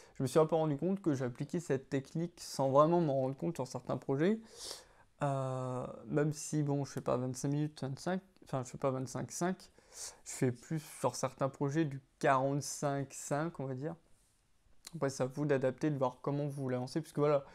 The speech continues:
chaque, euh, tâche va pas être différente, enfin, va être, euh, plus ou moins prenante. Bon, si je fais du montage ou si je fais de l'écriture, là, clairement, je fais beaucoup plus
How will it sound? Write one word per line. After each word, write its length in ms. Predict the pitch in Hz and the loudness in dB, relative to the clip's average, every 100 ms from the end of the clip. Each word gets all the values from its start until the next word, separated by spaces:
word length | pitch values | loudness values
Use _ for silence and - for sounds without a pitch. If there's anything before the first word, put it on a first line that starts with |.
| - - - | -20 -20 -14
chaque, 440 | - 151 139 - | 0 4 4 4
euh, 220 | 143 135 135 | 2 2 0
tâche 320 | - 160 143 | 0 0 2
va 120 | 127 | -2
pas 180 | 127 139 | -2 -2
être 80 | 139 | -2
différente, 420 | 135 147 139 139 | -6 -6 -4 -4
enfin, 220 | 139 127 | -2 0
va 100 | 131 | -2
être, 220 | 135 - | -4 -4
euh, 380 | 131 135 135 139 147 - | -4 -4 -8 -10 -14 -2
plus 200 | 165 147 | 0 2
ou 40 | |
moins 120 | 143 135 | 2 0
prenante. 340 | 151 143 - _ _ _ - | 0 -2 -4 _ _ _ -6
Bon, 80 | 139 | -4
si 160 | 156 | -2
je 60 | - | 0
fais 120 | 147 | 0
du 80 | 143 | 2
montage 360 | 147 147 156 | 0 2 2
ou 60 | 135 | 2
si 140 | 120 | -4
je 80 | 143 | -4
fais 80 | 143 | -2
de 60 | 139 | -2
l'écriture, 480 | - 131 - 180 - - - - | -2 -4 2 0 0 -20 -10 -2
là, 100 | 143 | 2
clairement, 240 | 143 151 | 2 2
je 100 | 143 | -2
fais 120 | 139 | -2
beaucoup 240 | 139 139 151 | -2 -2 -4
plus 320 | 160 151 | -2 -4